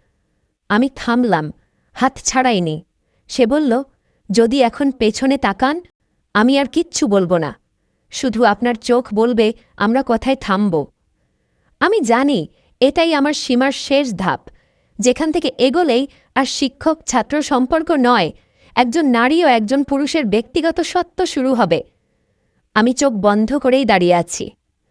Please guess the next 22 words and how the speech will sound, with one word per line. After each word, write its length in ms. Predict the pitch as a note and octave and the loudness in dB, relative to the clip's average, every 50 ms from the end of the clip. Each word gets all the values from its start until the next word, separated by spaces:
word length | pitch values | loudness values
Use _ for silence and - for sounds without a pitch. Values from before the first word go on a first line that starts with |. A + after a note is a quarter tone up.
| _ _ _ _ _ - | _ _ _ _ _ 2
যদি 260 | A#3 C4+ A#3+ D#4+ D#4 - | 2 4 4 4 0 -2
ফিরি, 360 | - - D4 C#4 G#3+ F#4 A4 - _ _ _ _ _ | -2 -2 -2 0 0 0 -2 -4 _ _ _ _ _
সব 220 | - - D#4 C4+ A3 | -2 0 0 0 2
বদলে 320 | G3 A3+ A3+ F#3 G3+ G3 F3+ | 0 0 0 0 0 -2 0
যাবে, 280 | D#3 E3 D#3 C#3+ D3 - - _ _ _ _ _ _ _ _ _ | 0 0 -2 -2 -4 -8 -12 _ _ _ _ _ _ _ _ _
যদি 260 | G#3 C#4 D#4+ - D#4+ | -2 0 0 2 2
না 260 | C4+ A#3+ A#3+ C#4 F4+ F#4 | 2 2 2 2 0 -2
ফিরি, 340 | - - F#4+ B3+ C#4 C#4+ D4+ - _ _ _ _ _ _ _ - | -2 -4 -2 -2 -2 -2 -4 -6 _ _ _ _ _ _ _ -2
কিছুই 360 | F4+ F#4+ - - G#4 G#4 G4+ | -2 -2 0 0 0 0 0
হবে 260 | C4 C4+ A3+ G#3 F#3+ | 0 -2 0 0 0
না। 180 | F3 D#3 D#3 - _ _ _ _ _ _ _ _ _ _ _ _ _ _ | 0 -2 -4 -8 _ _ _ _ _ _ _ _ _ _ _ _ _ _
অথচ 300 | B3 C4+ - - - F#4+ F4+ - | -2 0 0 0 0 0 -2 0
তবুও 280 | - C#4 C4 D4+ F4+ F#4 | -2 -2 0 2 0 2
মনে 320 | D#4 B3 A3+ A#3+ C4 D4+ | 2 2 2 2 0 -2
হচ্ছে 440 | E4+ F#4+ F4+ - - - C4+ C4 D4+ - _ _ _ _ _ _ - | -2 -4 -6 -6 -4 -2 0 0 -2 -2 _ _ _ _ _ _ 0
না 300 | G#3+ G#3+ G#3+ A3+ B3+ C#4 C4+ | 2 2 4 2 2 0 -2
ফিরলে 340 | - - E4 D#4+ D#4 D#4 D#4+ | -2 -2 0 0 2 0 0
হয়তো 300 | C#4+ D#4+ D#4+ D#4+ F4 D4 | 0 0 -2 0 -2 0
নিজের 280 | B3+ A3+ A#3+ A3 C#4 | 0 0 0 -2 -2
সঙ্গে 320 | C4+ - - D4 C#4 C#4 D4+ | -4 -4 -4 -2 -2 -2 -2
প্রতারণা 560 | D4+ - G#3+ G#3+ G#3+ B3+ C4 C4+ C#4 C4 B3+ | -2 -2 -2 0 0 0 0 2 0 0 0
হবে। 340 | A3 A3+ F3+ D#3+ E3 - | 0 0 0 0 -2 -4